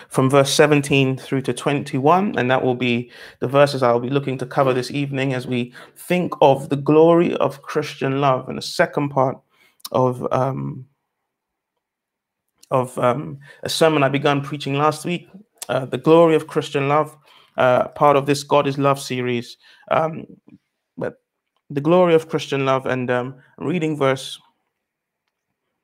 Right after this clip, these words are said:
seventeen and through to twenty-one. "By this is love perfected with us,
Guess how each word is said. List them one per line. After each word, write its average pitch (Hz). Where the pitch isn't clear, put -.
seventeen 139
and 123
through 127
to -
twenty-one. -
"By 143
this 160
is 147
love 147
perfected 135
with -
us, -